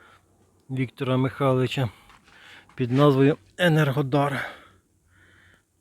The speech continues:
О, гроняки які. Це просто краса. Що гарне, що колір такий насичений, що смак в нього,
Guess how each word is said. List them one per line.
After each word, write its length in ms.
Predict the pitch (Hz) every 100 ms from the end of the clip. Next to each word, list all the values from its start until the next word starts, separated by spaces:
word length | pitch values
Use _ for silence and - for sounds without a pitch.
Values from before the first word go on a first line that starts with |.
| _
О, 180 | 160 151 123 - _ -
гроняки 680 | 123 123 123 123 120 - 120
які. 300 | 120 - 135 - _ _ _ _ _ _ _ - - - - _ _ - - - 202 202 202 202 202 202 _ _ _ - 202 202 202 202 202 202 - _ _ _ _ - - - _ -
Це 280 | 139 120 -
просто 400 | - 135 - 127
краса. 540 | - 123 110 135 123 95 - - - _ _ - - - - -
Що 220 | - 131
гарне, 460 | 139 151 135 113 101 - - - - - - _ _ _ - _ _ _ _
що 160 | 123 -
колір 360 | 160 156 139 120
такий 280 | 110 127
насичений, 680 | 120 110 - 107 127 113 107 - _ _ _ _
що 220 | - 131
смак 420 | - 151 170 -
в 40 | 127
нього, 280 | 120 107